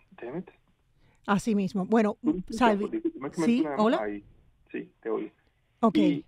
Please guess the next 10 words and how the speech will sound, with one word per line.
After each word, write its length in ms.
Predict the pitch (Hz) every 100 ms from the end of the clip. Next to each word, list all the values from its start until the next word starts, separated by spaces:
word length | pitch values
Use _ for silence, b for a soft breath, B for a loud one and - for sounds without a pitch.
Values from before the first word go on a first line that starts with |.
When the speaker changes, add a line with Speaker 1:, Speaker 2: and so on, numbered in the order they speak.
| _
Speaker 1:
y 100 | 277
además 280 | 131 135 160
de 80 | 165
eso, 160 | 165
pues 140 | 156 123
estamos 280 | - 147 139
intentando 260 | 123 135
hacer 160 | 123 131
acción 320 | 113 - 120
política 480 | 113 107 120 139